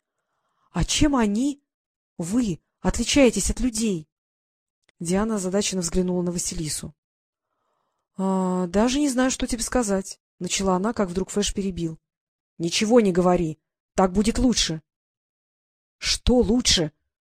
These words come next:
тут же вскинулась Василиса и резко повернулась к нему. Фэш не ожидал этого, но тут же дернулся в сторону, пытаясь спрятаться за пламенем костра. Василиса смущенно отвернулась,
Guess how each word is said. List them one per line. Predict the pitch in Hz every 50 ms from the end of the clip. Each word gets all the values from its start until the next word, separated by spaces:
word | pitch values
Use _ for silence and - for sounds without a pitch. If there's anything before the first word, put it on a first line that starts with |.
| _ -
тут | - 196 185
же | 190 185
вскинулась | - - - 220 202 196 185 - -
Василиса | 190 - - 202 202 262 262 - 202
и | 185
резко | 196 220 208 - 185
повернулась | - 202 185 196 196 202 196 180 165 - -
к | -
нему. | 175 175 165 156 156 156 _ _ _ _ _ _ _ _ _ _ _ _ _ _ _ _ _ _ _
Фэш | - - 214 214 -
не | 226 220
ожидал | 226 220 247 233 240 220 190 170
этого, | 160 156 - 160 156 160 156 _ _ _ _ _ -
но | 185
тут | 180 - 233 190
же | 185 185
дернулся | 175 202 240 247 226 202 175 - 185
в | -
сторону, | - - 262 262 262 233 190 175
пытаясь | - 180 - 202 208 -
спрятаться | - - 220 220 226 - 214 - - 185
за | 175 180
пламенем | - 190 196 196 196 190 185 175
костра. | - 190 185 - - 185 170 160 165 - _ _ _ _ _ _ _ _ _ _ _ _ _ _ _ _ _ _ _ _ _ -
Василиса | 175 175 - 220 262 285 - 277
смущенно | - 233 220 - - 240 233 220 214 202
отвернулась, | - - 190 185 180 214 247 262 262 247 -